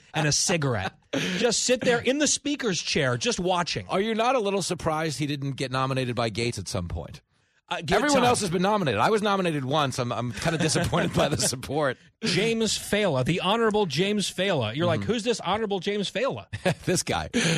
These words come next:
Speaker 2: Uh, let me, so let me have a laugh about this, because this is where my reaction and yours kinda differed. First and foremost, I don't think this is consequential beyond the story ending.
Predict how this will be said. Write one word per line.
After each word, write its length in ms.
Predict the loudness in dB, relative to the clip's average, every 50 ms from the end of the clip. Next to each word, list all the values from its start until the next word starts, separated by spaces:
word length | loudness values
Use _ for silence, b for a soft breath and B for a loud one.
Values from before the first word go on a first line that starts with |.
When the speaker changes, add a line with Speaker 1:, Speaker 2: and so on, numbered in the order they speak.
| 0 -2 B
Speaker 2:
Uh, 300 | 0 2 4 4 4 2
let 140 | 2 0 0
me, 80 | 2 2
so 140 | 0 2 2
let 100 | 2 4
me 60 | 4
have 80 | 2 2
a 60 | 2
laugh 240 | 2 2 0 0 2
about 240 | 0 0 0 0 -2
this, 160 | -6 -6 -4
because 260 | -4 -2 -2 -2 0
this 240 | 0 0 0 0 -2
is 140 | -4 -4 -2
where 340 | 0 0 2 4 2 2
my 140 | 2 2 2 2
reaction 500 | 2 2 2 2 2 0 0 0 -4 -2
and 120 | 0 0
yours 180 | 0 0 -2 -2
kinda 240 | -4 -4 -2 -2
differed. 500 | -4 -4 -6 -6 -4 -4 -6 -6 -6 -10
First 600 | -8 -8 -8 -8 -8 -12 -2 2 2 4 4 2 0
and 120 | -2 -2 0
foremost, 420 | 0 -2 0 0 0 -2 -2 -2 _
I 160 | 0 0 2
don't 200 | 2 0 0 -2
think 300 | -4 -4 -4 -4 -4 -4
this 220 | -4 -6 -4 -4 -4
is 100 | -6 -6
consequential 1000 | -6 -6 -4 -4 -4 -4 -6 -8 -8 -8 -8 -6 -6 -6 -4 -6 -6 -4 -6 -6
beyond 640 | -4 -4 -4 -2 0 0 0 0 0 -2 -4 -6 -6
the 80 | -6 -6
story 500 | -4 -4 -4 -2 -2 -2 -2 -2 -4 -4
ending. 380 | -4 -6 -6 -6 -8 -12 -16